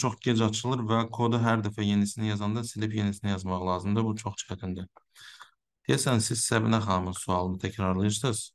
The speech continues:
Ə, Kodu necə? Baxın, mən buradan kodu əlavə etmək istəyirəm. Otuz beş səkkiz yüz doxsan iki. Gəlin, bunu sildim. Otuz beş səkkiz yüz doxsan iki.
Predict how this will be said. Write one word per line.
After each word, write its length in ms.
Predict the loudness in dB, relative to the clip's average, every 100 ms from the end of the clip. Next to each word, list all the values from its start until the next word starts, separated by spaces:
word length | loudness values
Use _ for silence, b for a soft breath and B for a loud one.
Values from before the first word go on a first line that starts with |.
| _ _ -2
Ə, 80 | 0 2 0 0 -2 -4 -10 _ -20 _ _ _ _ _ _ -20 _
Kodu 280 | 2 4 6
necə? 280 | 6 4 2 0 -4 2
Baxın, 300 | 2 4 2 4
mən 200 | 4 2 0 0
buradan 400 | 2 4 4 2 -6 0
kodu 300 | 2 4 4
əlavə 300 | 4 0 -2
etmək 240 | -6 -8
istəyirəm. 320 | -8 -8 -8 -10 _ _ -4 -4
Otuz 160 | -4 2
beş 220 | 4 4
səkkiz 340 | 2 0 -2 -2
yüz 60 | -2
doxsan 360 | -4 -4 -4
iki. 140 | -4 0
Gəlin, 240 | 2 4
bunu 120 | 2 -2
sildim. 460 | -6 -4 0 0 -2 -8 _ _ -20 _ _ _ _ _ _ _ _ _ _ _ _ _
Otuz 240 | -4 0 -2 2
beş 200 | 2 2 0
səkkiz 320 | -2 -2 -2
yüz 80 | 0
doxsan 400 | -2 -2 -4 -4
iki. 200 | -6